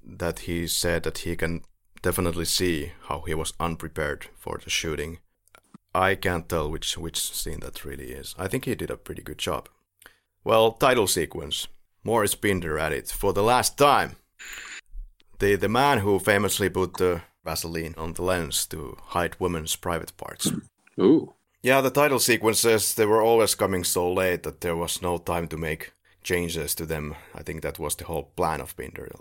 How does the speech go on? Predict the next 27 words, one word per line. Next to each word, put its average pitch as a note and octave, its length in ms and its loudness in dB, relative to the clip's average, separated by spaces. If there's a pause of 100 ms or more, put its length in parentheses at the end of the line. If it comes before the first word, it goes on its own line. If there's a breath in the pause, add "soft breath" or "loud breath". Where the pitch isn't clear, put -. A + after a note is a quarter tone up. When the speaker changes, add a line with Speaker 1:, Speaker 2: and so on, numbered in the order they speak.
(180)
Speaker 1:
"Don't F2+ 220 -6
touch - 240 -6
my D#2+ 180 -14
art." - 360 -8 (320)
And D3+ 240 0
this D3+ 320 2
is D3 120 0
definitely D3+ 380 2
one B2 160 4
of A2 100 -2
my A2+ 160 4
favorite G#2 380 4
title F#2+ 280 2
sequences F2 680 -2
of F2+ 180 -4
the F#2 100 0
entire F2 400 4
series, D#2+ 460 2
because D2 400 -2
f-, - 200 -8 (100)
I, F2 440 -4
I G2+ 40 2
finally A2+ 400 2
feel F#2 360 4
that, E2+ 280 -2 (600)
that, F2 420 -2
uh, E2+ 160 2